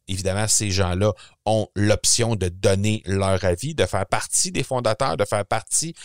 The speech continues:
de cette première communauté francophone pour les gens du podcasting. Alors ça, c'est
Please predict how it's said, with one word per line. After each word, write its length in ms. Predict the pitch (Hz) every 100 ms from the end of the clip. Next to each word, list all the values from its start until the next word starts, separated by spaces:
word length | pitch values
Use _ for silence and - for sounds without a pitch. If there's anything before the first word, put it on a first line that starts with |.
| - -
de 80 | 101
cette 280 | - 110 -
première 640 | - 127 123 127 143 147
communauté 680 | 131 110 107 104 104 127 135
francophone 800 | - 110 107 104 107 113 127 120 - - _
pour 440 | - 135 135 120 -
les 260 | 101 98
gens 320 | 92 107 110 -
du 200 | 95 104
podcasting. 720 | 95 101 98 90 - 110 143 143 - -
Alors 240 | 80 85
ça, 280 | - - 131
c'est 440 | 123 - 117 117